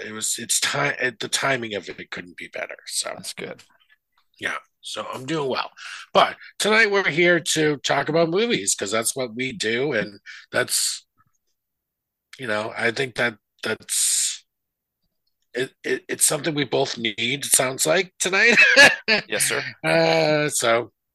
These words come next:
Speaker 1: and it's something we love to do, so we're gonna do that. Uh, we're gonna surge ahead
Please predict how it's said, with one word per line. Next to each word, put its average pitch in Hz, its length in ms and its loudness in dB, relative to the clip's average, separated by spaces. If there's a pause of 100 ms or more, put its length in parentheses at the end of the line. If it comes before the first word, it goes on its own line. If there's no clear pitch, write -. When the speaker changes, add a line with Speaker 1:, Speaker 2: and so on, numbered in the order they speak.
(160)
Speaker 1:
and 120 240 -4
it's 117 140 -4
something 127 200 -4
we 123 100 -2
love 117 260 -6
to - 120 -2
do, 107 140 -6
so 104 180 -2
we're 101 140 -8
gonna 101 200 -6
do 98 260 -10
that. 92 320 -8 (100)
Uh, 92 380 -10 (100)
we're 95 80 -18
gonna 95 280 -10 (200)
surge 104 480 -2
ahead 98 520 -4